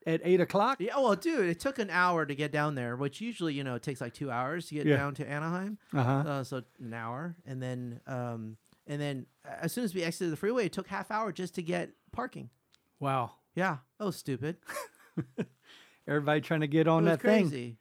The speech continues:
Speaker 2: Yeah.
Speaker 1: Yeah.
Speaker 2: You know? Um, but yeah, we, we, we, we got into the park at, like, seven forty-five. Yeah.
Speaker 1: So when does the park open?
Speaker 2: Eight.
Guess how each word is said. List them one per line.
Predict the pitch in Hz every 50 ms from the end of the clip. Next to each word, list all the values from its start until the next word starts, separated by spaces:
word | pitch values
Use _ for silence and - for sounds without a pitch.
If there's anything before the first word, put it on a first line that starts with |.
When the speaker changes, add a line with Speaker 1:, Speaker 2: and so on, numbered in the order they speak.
| _ -
Speaker 2:
Yeah. | 180 202 202 180 143
Speaker 1:
Yeah. | 135 120 101 101 - - _ _ _
Speaker 2:
You | - 165 151
know? | 147 147 160 180 202 190 - _ _ _ _ _ _ _ -
Um, | 160 156 151 147 143 135
but | 123 165 165 156 151
yeah, | 165 185 196 180 143
we, | 143 147 143
we, | 135 135 143 139 135 -
we, | 147 143 139 139 139 139 -
we | 139 143 143 139 135 135 135 131 127 117 _ -
got | - 160 151 151 151 - -
into | 147 151 160 165 147 - 165
the | 139 139
park | 117 - 143 131 131 131 - -
at, | - -
like, | 127 123 120 -
seven | - 151 131 123 123 120
forty-five. | - 135 123 123 120 - 127 117 113 113 113 110 _ _ _ _ _ _ _ _ _ _ _ -
Yeah. | 147 127 117 107 113 113 _ _ _ _ _ _ _ _ _ _ _
Speaker 1:
So | - - 175
when | 165 185 196 202
does | 190 151
the | - 151
park | - - 165 151 127 - - -
open? | 165 156 143 - 135 113 101 -
Speaker 2:
Eight. | - 123 117 110 _ - -